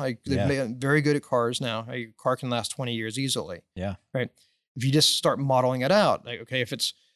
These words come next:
Speaker 1: if electric cars are five percent of sales next year, which they won't be, um, or they're, I don't think they're gonna be, um, but it is five percent, ten percent, twenty percent, forty percent, eighty percent each year going forward,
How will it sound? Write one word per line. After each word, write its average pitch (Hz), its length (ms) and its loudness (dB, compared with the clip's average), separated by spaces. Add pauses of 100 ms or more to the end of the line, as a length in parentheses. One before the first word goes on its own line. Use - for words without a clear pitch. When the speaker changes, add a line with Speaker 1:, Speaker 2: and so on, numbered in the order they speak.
(440)
Speaker 1:
if 139 120 -2
electric 135 360 0
cars 131 300 2
are 120 60 -4
five 139 340 0
percent 107 380 -2
of 92 80 -4
sales 101 380 2
next - 220 -8
year, 90 140 -12
which 117 200 -2
they 123 80 -2
won't 120 260 -2
be, 127 240 -12 (400)
um, 123 400 2 (1160)
or 135 40 -2
they're, 113 160 -2 (400)
I 139 60 0
don't 135 100 4
think 170 160 4
they're 104 80 -2
gonna 92 180 -8
be, 110 200 -10 (240)
um, 131 380 2 (200)
but 143 300 2 (120)
it 143 160 0
is 123 160 -6 (240)
five 156 220 6
percent, 135 300 2
ten 156 160 2
percent, 131 400 -2
twenty 160 240 2
percent, - 340 -4
forty 156 320 2
percent, 123 380 -4 (140)
eighty 160 220 4
percent 107 540 -4 (100)
each 139 280 0
year 135 180 2
going 123 260 0
forward, 131 460 2